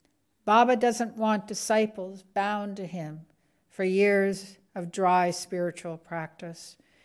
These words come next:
He wants free beings, celebrants of God. We are the ones who try to exploit and bind the Satguru, not the reverse,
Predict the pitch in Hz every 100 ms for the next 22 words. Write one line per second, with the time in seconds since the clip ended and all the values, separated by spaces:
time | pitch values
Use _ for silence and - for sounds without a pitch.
0 | _ _ - 226 233 233 - - 247 262
1 | 233 202 233 233 185 151 151 156 - -
2 | - 233 240 214 202 190 - 196 185 190
3 | 180 160 160 180 _ _ _ _ _ _
4 | _ _ _ 220 240 247 247 226 226 220
5 | 208 208 208 208 208 202 190 - - 202
6 | 202 196 - 185 175 180 185 190 180 175
7 | 175 - 185 - - 196 185 175 175 190
8 | 190 - 180 175 180 190 160 -